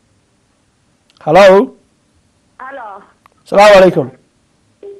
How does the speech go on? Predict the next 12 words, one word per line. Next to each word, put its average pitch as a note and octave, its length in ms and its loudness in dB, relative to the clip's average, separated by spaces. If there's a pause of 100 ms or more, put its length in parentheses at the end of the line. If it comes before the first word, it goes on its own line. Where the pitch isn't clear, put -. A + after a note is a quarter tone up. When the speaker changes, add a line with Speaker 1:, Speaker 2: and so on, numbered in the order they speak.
(160)
Speaker 2:
Wa B3 80 -18
calaykum C4 520 -20
salaam. A3 360 -20 (360)
Speaker 1:
Soo G3 180 -2
dhawo G#3 120 2
walaal, F3 220 4
magaca? F#3+ 480 2 (1080)
Speaker 2:
Magacayga C4 560 -14
Shams C#4 340 -16
baa A#3 160 -14
la A3+ 140 -12
yiraahdaa. G3 640 -14